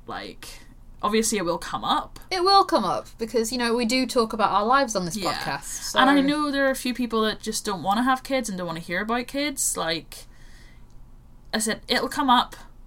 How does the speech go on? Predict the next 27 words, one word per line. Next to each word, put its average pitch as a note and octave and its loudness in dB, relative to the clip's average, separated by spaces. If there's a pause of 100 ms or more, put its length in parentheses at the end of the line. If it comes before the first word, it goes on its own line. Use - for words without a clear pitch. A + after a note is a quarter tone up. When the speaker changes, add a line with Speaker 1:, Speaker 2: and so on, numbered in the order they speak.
(120)
Speaker 1:
but F#3 2
it's - -4
not F3 -2
gonna E3+ -6
be E3 -2
the E3 -6
focus. - -6
You E3 -12
don't D#3+ -4
have C#3 -6
to A2 -10
worry C2+ -8
about - -12
it. - -12 (600)
We're G3 -6
gonna G3 -4
keep A3+ -2
going G#3+ 2
doing G#3 -2
cals. A3 0
We're G#3+ -6
gonna G3 -8
keep G#3+ -2
on G#3 0
doing G3 -2
giveaways. G#3 -2
Speaker 2:
Absolutely. G#3 -4